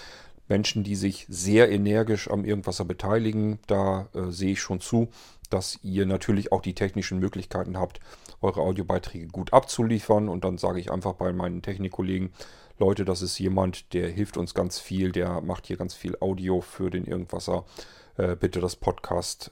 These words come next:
äh, ach, das Podcast, das Postfach bitte nicht berechnen.“ Ist dann also kein Problem. Also, ähm, macht ordentlich fleißig Audiobeiträge, damit wir hier immer schön gemischte, bunte U-Folgen haben.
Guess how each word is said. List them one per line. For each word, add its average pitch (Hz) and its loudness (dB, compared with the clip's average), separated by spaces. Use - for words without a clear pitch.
äh, 80 -6
ach, - -8
das - -12
Podcast, - -14
das - -10
Postfach - -2
bitte 90 -6
nicht 85 -8
berechnen.“ 90 -12
Ist - -6
dann 101 -6
also - -10
kein 87 -10
Problem. 73 -14
Also, 120 8
ähm, 110 6
macht 117 2
ordentlich 143 6
fleißig - 0
Audiobeiträge, 123 2
damit 107 -2
wir 104 2
hier 104 -4
immer 107 -2
schön 104 -2
gemischte, 98 -2
bunte 98 0
U-Folgen 104 -2
haben. 110 -2